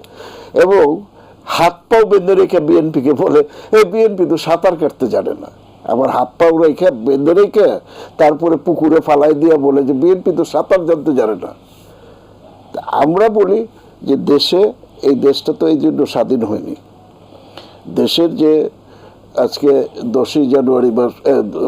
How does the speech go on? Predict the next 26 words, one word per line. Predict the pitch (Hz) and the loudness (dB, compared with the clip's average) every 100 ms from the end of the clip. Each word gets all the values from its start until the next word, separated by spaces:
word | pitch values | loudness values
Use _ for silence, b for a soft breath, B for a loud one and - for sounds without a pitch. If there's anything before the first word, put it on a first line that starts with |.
| 92 107 101 95 101 95 | -4 -2 -2 -4 -6 -6
দশই | 113 113 143 123 | -4 -4 0 0
এপ্রিল | 110 120 113 | -2 -4 -4
বা | 110 | -2
সতেরোই | 104 135 - 131 147 | -4 -6 -6 -2 0
এপ্রিল | 135 - 104 104 | 0 -2 -6 -6
যে | 104 | -4
মুজিবনগরের | 107 110 117 92 104 87 - - | -2 -2 -4 -4 -4 -4 -4 -6
যে | 101 | -10
ঘোষণা, | 98 107 - 113 - - B B B B B B B | -8 -8 -8 -10 -12 -14 B B B B B B B
হ্যাঁ, | - 165 139 107 - - _ B B B - | -2 0 0 -2 -8 -18 _ B B B -16
সেই | - 175 - | -4 -2 -2
ঘোষণাকে | 117 113 - 143 147 - 147 | -4 -6 -2 0 -2 -2 -2
যদি | 131 127 113 | -2 -2 -4
ধরা | - 117 117 95 | -4 -4 -2 -4
হয়, | 98 - | -6 -6
তাইলে | 123 123 127 | -4 0 -2
আজকে | 127 120 | -2 -6
দেশ | 104 101 - | -4 -6 -8
কোথায় | 143 - 117 - | -10 -4 -2 -2
আছে? | - - - _ _ b b b b b b - | -8 -20 -20 _ _ b b b b b b -12
সেই | - 110 | -6 -6
ঘোষণাকে | 92 98 - 120 123 139 | -4 -6 -4 -4 -2 -2
যদি | 135 117 135 101 | -2 -2 -2 -2
ধরা | 104 120 127 | -4 -2 -4
হয়, | - - - _ B B B B B B B - - - _ - - 427 - - - _ - - - | -8 -14 -18 _ B B B B B B B -20 -20 -20 _ -20 -20 -20 -20 -20 -20 _ -20 -20 -6
তো | 120 120 | -2 0